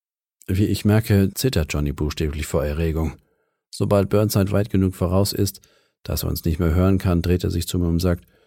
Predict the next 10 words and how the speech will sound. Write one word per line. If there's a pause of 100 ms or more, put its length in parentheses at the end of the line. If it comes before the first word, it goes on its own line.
(260)
„Was
haben
Sie
für
eine
Schuhgröße?“ (800)
Vierundvierzig,
sage
ich,
„warum?“